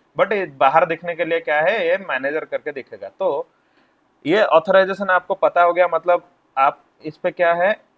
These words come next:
all access, मतलब manager को क्या हो जाएगा, सारे के सारे access कर सकता है manager, ठीक है।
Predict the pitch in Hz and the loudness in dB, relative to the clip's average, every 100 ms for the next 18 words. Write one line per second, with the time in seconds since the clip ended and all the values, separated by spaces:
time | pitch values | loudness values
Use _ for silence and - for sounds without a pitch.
0 | _ 135 165 170 135 - 107 - _ 123 | _ 0 2 2 -2 -4 -14 -14 _ -10
1 | 131 143 180 190 156 127 127 156 165 160 | -8 -2 -2 -2 -8 -8 -6 -2 -2 -2
2 | 170 175 156 160 160 160 180 185 - 151 | -4 -2 0 0 -2 -2 -2 -4 -4 -4
3 | 151 175 185 - 156 170 156 143 - 123 | -4 -4 -8 -6 -4 -2 -4 -12 -18 -16
4 | - - 123 117 95 90 95 170 214 | -16 -14 -14 -14 -18 -20 -20 -18 -18